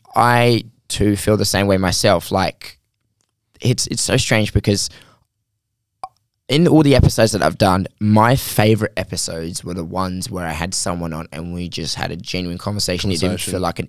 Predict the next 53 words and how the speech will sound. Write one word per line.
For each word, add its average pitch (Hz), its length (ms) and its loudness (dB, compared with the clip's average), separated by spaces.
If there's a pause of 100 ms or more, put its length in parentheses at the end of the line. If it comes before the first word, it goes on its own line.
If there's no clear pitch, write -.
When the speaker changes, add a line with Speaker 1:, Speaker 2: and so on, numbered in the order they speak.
Speaker 1:
interview. 117 500 -2 (400)
Speaker 2:
Yeah. 101 220 2
Speaker 1:
Because 92 180 2
a - 80 -2
lot 117 140 4
of 107 80 -2
the 101 80 -2
people - 280 -2
I 85 60 0
have 85 240 -2
are 85 240 -2
usually 92 380 -4
either 90 180 -8
fighters. 110 760 0
Speaker 2:
I 123 120 2
heard 131 240 2
you 120 80 -6
saying 127 260 0
about 113 180 2
this, 98 200 -4
about, 101 320 2
um, 95 400 -2
I 107 160 0
listened 117 300 -4
to - 40 -6
the 110 60 -2
episode 104 240 -6
we 107 40 -2
had 101 100 -4
the 98 60 -6
two 101 200 -4
comedians 101 480 -2
on. 131 320 0
Speaker 1:
Yeah. 95 340 2
Speaker 2:
That 139 80 4
was 185 120 2
a 143 40 0
fucking 120 300 -2
great 107 160 -2
episode, 104 260 -4
Speaker 1:
Thank 90 220 -2
Speaker 2:
by 90 40 -6
the 90 60 -4
Speaker 1:
you. 90 60 -2
Speaker 2:
way. 87 60 -4
Speaker 1:
Thank 85 160 -10
Speaker 2:
Yeah, 98 220 2
Speaker 1:
you. 95 80 -2
Speaker 2:
I - 40 0
really 110 180 2
Speaker 1:
Yeah. 98 120 0
Speaker 2:
loved - 120 -8
that. 92 240 -2